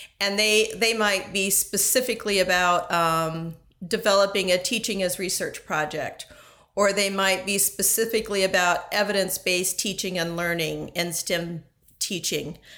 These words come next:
stem courses. Um, so there's, um, over the years, they've developed all of these, um, resources that they,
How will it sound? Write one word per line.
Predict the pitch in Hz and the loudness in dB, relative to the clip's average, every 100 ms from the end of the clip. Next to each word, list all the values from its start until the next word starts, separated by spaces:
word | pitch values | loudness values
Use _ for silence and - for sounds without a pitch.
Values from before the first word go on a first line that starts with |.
| - | -12
stem | - - 185 | -4 0 0
courses. | 180 196 175 - 151 151 - - - | 0 -2 0 0 -2 -4 -4 -4 2
Um, | 185 175 170 175 - - | 4 4 2 -4 -14 -16
so | - - 262 | -4 2 2
there's, | 240 233 226 226 220 | 4 4 4 2 2
um, | 202 196 185 185 - - | 4 4 2 -2 -2 2
over | 247 269 | 4 4
the | 233 | 0
years, | 220 240 240 190 185 | 2 4 4 4 2
they've | - 202 180 - - - | 0 -2 -2 -14 -20 -8
developed | 180 202 214 202 202 196 - - | -4 0 2 4 4 2 -2 0
all | 190 208 | 2 4
of | 202 190 | 2 0
these, | 190 190 185 - | -2 -2 -2 -4
um, | 185 170 170 160 165 165 _ _ - | -2 0 0 -2 -4 -10 _ _ -2
resources | 247 - 196 160 160 160 147 - | 0 0 0 0 -2 -4 -6 -4
that | 202 190 - 170 | 0 0 -2 0
they, | 196 180 180 185 | 2 4 2 -2